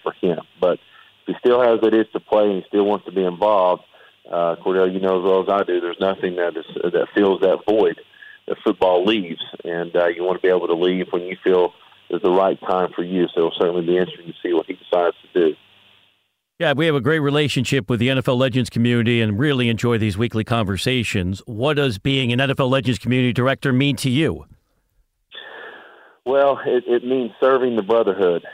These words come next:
Speaker 1: and I just really enjoy, you know, serving our N F L brothers and trying to inform them, get them the resources that they need to make a tran-, a, a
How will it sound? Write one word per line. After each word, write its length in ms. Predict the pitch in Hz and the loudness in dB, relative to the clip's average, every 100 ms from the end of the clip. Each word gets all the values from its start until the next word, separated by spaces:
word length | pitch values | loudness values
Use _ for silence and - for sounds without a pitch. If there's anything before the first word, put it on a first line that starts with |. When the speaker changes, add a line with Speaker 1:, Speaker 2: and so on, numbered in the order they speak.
| - | -14
Speaker 1:
and 280 | 85 92 90 | -6 -4 -2
I 260 | - 98 113 | -2 0 0
just 180 | 110 - | -2 -4
really 400 | 92 107 107 101 | -2 2 2 2
enjoy, 720 | 92 87 101 98 95 90 90 - | -2 -2 2 4 4 2 -2 -6
you 120 | 87 | -8
know, 60 | 85 - | -8 -2
serving 540 | 104 104 95 98 92 85 | 2 2 2 -2 -2 -6
our 260 | 78 87 92 | -2 0 0
N 80 | 92 | 0
F 80 | - | 0
L 160 | 87 | 0
brothers 440 | 82 87 82 76 - | 2 2 2 -2 -6
and 120 | 85 85 | -12 -6
trying 320 | 92 92 85 - | -2 -2 -4 -2
to 180 | 87 | 0
inform 500 | 87 82 98 107 110 | 0 -2 0 2 2
them, 340 | 104 104 101 101 _ - _ _ 101 | 2 2 2 -2 _ -20 _ _ -4
get 180 | 98 - | -2 0
them 220 | 95 92 | 0 2
the 80 | 87 | 2
resources 640 | 98 98 104 95 90 82 | 2 2 2 2 0 0
that 140 | 87 - | 0 2
they 160 | 95 | 2
need 260 | 92 92 87 | 2 2 2
to 60 | |
make 240 | 87 90 - | 0 0 -2
a 40 | |
tran-, 320 | - 92 90 | -2 0 0
a, 340 | 85 85 - | 0 0 -2
a 40 | 87 | -4